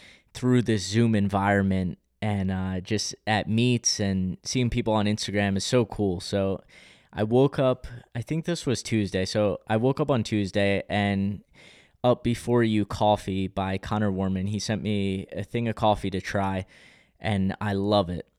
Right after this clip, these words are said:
And this isn't gonna be, like, a product. I'm not gonna give you guys out codes here, but I'm just talking about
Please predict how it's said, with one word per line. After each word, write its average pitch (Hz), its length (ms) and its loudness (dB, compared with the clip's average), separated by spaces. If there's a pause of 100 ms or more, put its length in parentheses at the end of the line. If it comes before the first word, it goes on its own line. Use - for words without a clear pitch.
(400)
And 120 160 2
this 123 160 2
isn't 151 220 2
gonna 123 140 -2
be, 110 200 4
like, 98 220 2
a 95 100 -4
product. 107 760 4
I'm 110 140 -2
not 107 180 0
gonna 107 160 0
give 98 160 -2
you 101 100 0
guys 92 300 2
out 92 220 -2
codes 95 360 -2
here, 104 240 2
but 95 160 -2
I'm 110 140 -2
just 123 180 -6
talking 107 280 2
about 90 440 -2